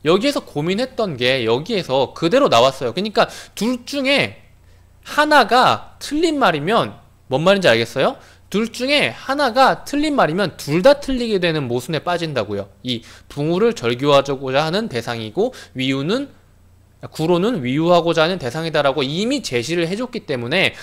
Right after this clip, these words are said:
둘 다 맞거나 둘 다 틀리거나 둘 중에 하나예요. 그 물 외에 연화 족한 곳을 판단하는 것은 다음으로 미뤄두더라도. 오케이? 그래서 화자가 물 외의 벗과, 물 외의 벗과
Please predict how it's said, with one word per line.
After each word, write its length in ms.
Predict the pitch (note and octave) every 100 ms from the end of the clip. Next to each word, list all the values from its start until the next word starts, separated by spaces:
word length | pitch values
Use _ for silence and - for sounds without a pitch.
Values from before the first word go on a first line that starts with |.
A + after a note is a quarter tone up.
| -
둘 360 | - G3 C4+ C#4
다 200 | C4+ C4+
맞거나 600 | D3 A2+ - D#3 E3 F3
둘 260 | - D3 F3+
다 260 | A3 A3
틀리거나 500 | - C#4+ C#4+ A#3 F#3+
둘 180 | F#3 A#2+
중에 200 | - B2
하나예요. 480 | C#3 G3+ D3 G#2 A#2+ - - _ _ _
그 80 | E3+
물 240 | C3 E3
외에 200 | F#3 F#3+
연화 220 | C#3 A#2 D3
족한 400 | E3+ - E3 D3
곳을 280 | D3 F3+
판단하는 480 | F3+ G3 F#3+ F3+ D#3+
것은 220 | C#3 C#3
다음으로 380 | B2+ A2 A2+ B2+
미뤄두더라도. 800 | G#2+ A#2 C#3 - A#2+ G#2+ G2 - _ _ -
오케이? 360 | A#2 D#3+ A3 - -
그래서 440 | - D3+ D3 G3 - - -
화자가 600 | B3+ B3+ F#3 A#2+ F3 - -
물 300 | C#3+ F#3 C4+
외의 640 | F3 B2+ B2 C#3 D#3 G#2
벗과, 760 | - B2 - - E3+ A2+ - - - _ - - _ _ - - _ _ _
물 240 | C3 E3+ A3+
외의 460 | A#2+ A#2 C3+ D#3+
벗과 640 | - A#2 - C#3+ A2+ -